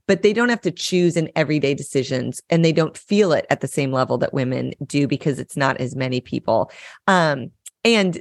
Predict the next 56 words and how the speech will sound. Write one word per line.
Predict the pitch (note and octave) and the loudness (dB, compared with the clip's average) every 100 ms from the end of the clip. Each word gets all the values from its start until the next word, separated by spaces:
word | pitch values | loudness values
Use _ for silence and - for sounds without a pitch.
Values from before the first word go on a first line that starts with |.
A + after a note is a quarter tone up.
| - | -4
they | F#3 G3+ | 0 0
still | F#3+ B3+ A#3+ | 0 -2 -2
tend | A3 F#3 | -2 -2
to | |
be | D#3+ D3+ | 0 2
liked | D#3+ E3 D3+ | 2 0 -4
as | - | -12
people, | - F3 C3+ F2+ - - | -8 -6 -4 -4 -4 -2
even | F#3 E3+ | 2 2
if | D#3 | -2
they're | - D#3 | -4 -4
disagreed | D3 D3+ D3 F3+ E3 | -4 -6 -2 0 0
with. | - C3+ _ - - F3 | -2 -6 _ -20 -20 -2
Uh, | G#3+ G#3 F#3+ | 2 4 4
so | C4+ B3+ | 2 2
for | B3+ | 2
women, | A#3 C#4+ C#4+ B3 | 2 2 0 0
it | A3+ A3 | -2 -2
can | G#3+ A3+ | -2 0
of-, | A3+ G#3+ - | 0 -2 0
oftentimes | F3+ F#3 G3+ F#3 F#3 F3 | 2 2 0 -2 -2 0
be | E3 | 2
misinterpreted | E3+ E3+ F3 D3+ F3+ F#3 F3 D3+ | 2 2 -2 -2 0 2 2 2
that | D3+ | -2
she | - F#3 | -2 -2
just | E3+ | 0
doesn't | - E3 D3+ | 0 -2 -4
care | - E3+ F3+ | -4 2 2
what | E3+ | 2
people | E3 D3+ C3+ | 0 -2 -2
think | F#3+ G#3 | -2 -2
about | D3+ C#3+ C#3+ | 0 0 0
her. | C3+ C3+ - - - | -2 -4 -6 -18 -4
What | F#3 G3 | 0 2
that | F#3+ F3+ | 2 2
usually | G#3+ C4+ B3 F#3+ | 2 2 4 2
means | F3 E3+ E3+ | 2 0 0
is | D#3 | -2
that | - E3 F3 | 2 4 4
is | F3 | 4
a | E3 | 0
leader, | D3 F3 D#3+ C3 D3+ | 0 0 2 0 0
a | D#3 | -2
female | - E3+ D3+ C#3+ | 2 2 2 2
leader | D#3+ D3 | 2 2
who | C#3 D#3+ | 2 2
has | D3+ | 0
chosen | - - E3 D#3+ C#3+ C#3+ | -2 2 2 2 0 -2
to | - D#3 | -6 -8
care | - D3+ | -2 0
more | C#3+ D#3 E3+ | 0 2 2
about | D#3 C#3+ - | 2 2 0
making | C#3+ D3+ | -4 -4
the | C#3 | -2
right | C3+ C3 | 0 0
decision | - C#3 C3+ B2+ A2 A2 | -2 -2 -2 0 -2 -4